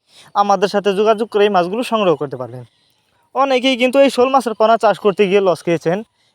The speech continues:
এর কারণ হচ্ছে অনে-, অনেকেই আপনাদেরকে ভিয়েতনামি শোল মাছের পোনা বলে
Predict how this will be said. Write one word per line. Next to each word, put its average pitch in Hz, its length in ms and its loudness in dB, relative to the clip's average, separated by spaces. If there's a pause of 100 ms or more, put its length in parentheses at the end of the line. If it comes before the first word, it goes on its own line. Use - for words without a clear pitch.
(180)
এর 226 120 -4
কারণ 247 200 2
হচ্ছে 214 220 0
অনে-, 233 200 0
অনেকেই 226 320 2
আপনাদেরকে 220 400 0 (480)
ভিয়েতনামি 220 460 2
শোল 226 180 2
মাছের 214 260 0
পোনা 202 160 2 (100)
বলে 220 120 4